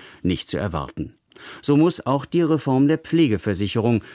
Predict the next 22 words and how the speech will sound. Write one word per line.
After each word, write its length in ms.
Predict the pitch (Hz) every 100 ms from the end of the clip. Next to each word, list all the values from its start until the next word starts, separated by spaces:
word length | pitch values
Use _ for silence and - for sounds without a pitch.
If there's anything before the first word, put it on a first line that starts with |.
| -
bis 220 | 107 101
zur 140 | - 123
nächsten 640 | 110 98 82 - 98 90
Legislaturperiode 1120 | 87 87 87 107 98 92 - 87 87 90 107
warten. 460 | 107 101 101 113 82 _ _ _ -
Mal 400 | 92 92 101 107
wieder, 400 | 117 85 82 - _ - -
heißt 320 | 85 80 -
es 120 | 82
im 120 | 104
Südkurier. 600 | 104 95 - 87 85 82 - _ _ _ _ _ _ - - _ _ _ _ -
Die 80 |
Neue 220 | 131 151 151
Osnabrücker 480 | 143 151 165 156
Zeitung 380 | - 127 117 117
beklagt, 580 | 107 - 110 101 120 - _ -
umso 300 | - 160 147
fataler, 800 | 139 139 120 117 101 107 120 156
dass 200 | 143 117
die 140 | - 110
politischen 540 | - 139 175 135 113
Lager 420 | 92 95 117 123